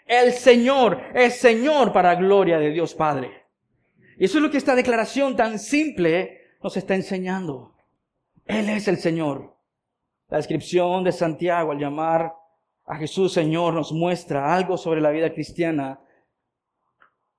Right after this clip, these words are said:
<clears throat> sobre la verdadera vida cristiana que está bajo el señorío de Cristo.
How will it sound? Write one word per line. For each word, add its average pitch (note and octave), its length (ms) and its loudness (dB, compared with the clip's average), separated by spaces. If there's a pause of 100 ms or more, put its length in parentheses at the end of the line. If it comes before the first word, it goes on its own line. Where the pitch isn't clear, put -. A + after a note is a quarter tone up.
(560)
<clears throat> F3+ 220 -6
sobre D#3+ 200 2
la D3+ 100 4
verdadera D3+ 360 2
vida F3 200 2
cristiana F3 360 -2
que F3 80 -4
está E3+ 180 0
bajo F3 220 0
el E3 60 0
señorío E3 720 -2
de C#3+ 100 -6
Cristo. B2+ 520 -14